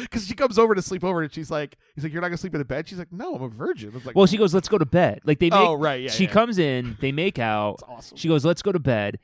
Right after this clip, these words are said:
Speaker 2: He gets, he's hot to trot. He go, gets naked and goes to the bed. And then she comes out. She's like, "Do you have a blanket?" And he's like, "What the fuck are you talking about?"
Speaker 1: <laughs> You're right. It's so funny. But he, again, that's why, like, the acting is good. That moment could have been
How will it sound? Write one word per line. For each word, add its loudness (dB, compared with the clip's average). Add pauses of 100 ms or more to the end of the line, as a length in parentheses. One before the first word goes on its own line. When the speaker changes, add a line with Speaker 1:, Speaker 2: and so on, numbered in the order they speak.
Speaker 2:
He -2
gets, -2
he's -4
hot 2
to -2
trot. 0
He 0
go, 0
gets -4
naked -2
and -6
goes -2
to -4
the 0
bed. 2 (160)
And -8
then -2
she -4
comes 0
out. 4 (320)
She's -8
like, 0
"Do -2
you 4
have 0
a 2
blanket?" 0
And -12
he's -2
like, -2 (380)
"What 4
the 2
fuck 0
are 0
you 4
talking 4
about?" 2
Speaker 1:
<laughs> -2
You're -2
right. -2
It's -8
so -2
funny. -4 (220)
But 0
he, -4 (300)
again, -8
that's -2
why, -6
like, 0
the -12
acting -4
is -6
good. -4 (200)
That 0
moment 2
could 0
have -2
been -6